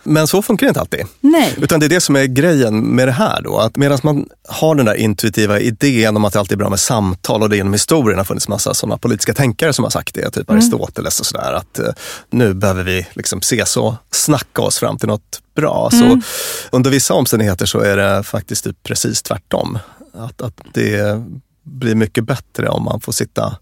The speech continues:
Speaker 1: i fred.
Speaker 2: Gud, det här är, det här är oroande. <laughs> Vi har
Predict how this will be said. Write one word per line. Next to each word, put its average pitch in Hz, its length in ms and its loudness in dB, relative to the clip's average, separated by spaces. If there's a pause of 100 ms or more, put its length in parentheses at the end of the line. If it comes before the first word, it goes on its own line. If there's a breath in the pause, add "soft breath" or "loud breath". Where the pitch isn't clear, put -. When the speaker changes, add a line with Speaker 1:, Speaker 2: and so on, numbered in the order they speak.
(520 soft breath)
Speaker 1:
i 120 60 -4
fred. - 400 -4 (680 loud breath)
Speaker 2:
Gud, 240 140 0
det 240 60 2
här 311 480 2
är, 160 400 0 (600)
det 226 80 2
här 311 80 4
är 311 60 0
oroande. 262 720 4
<laughs> 170 40 0
Vi 214 60 4
har 233 140 4